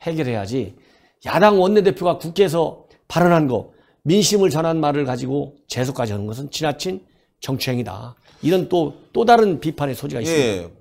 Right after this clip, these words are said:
Speaker 2: 김정은의 수석 대변인이다. 심지어는 말이죠,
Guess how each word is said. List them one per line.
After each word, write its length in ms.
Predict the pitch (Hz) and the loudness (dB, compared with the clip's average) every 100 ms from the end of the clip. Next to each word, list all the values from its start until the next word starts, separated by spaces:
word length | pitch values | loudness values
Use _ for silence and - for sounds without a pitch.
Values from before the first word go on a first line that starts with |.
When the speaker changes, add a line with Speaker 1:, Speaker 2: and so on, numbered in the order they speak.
| _ - | _ -10
Speaker 2:
김정은의 640 | 156 170 202 202 190 156 | -6 -2 0 0 0 -2
수석 320 | 160 170 175 | -2 -8 -2
대변인이다. 1200 | 147 143 175 175 156 143 135 156 127 90 78 90 98 | 2 2 2 -4 -6 -6 -2 0 0 -4 -10 -16 -20
심지어는 720 | - - 160 135 143 143 135 | -20 -14 -12 -8 -4 -4 -4
말이죠, 360 | 127 117 113 113 | -6 -6 -6 -4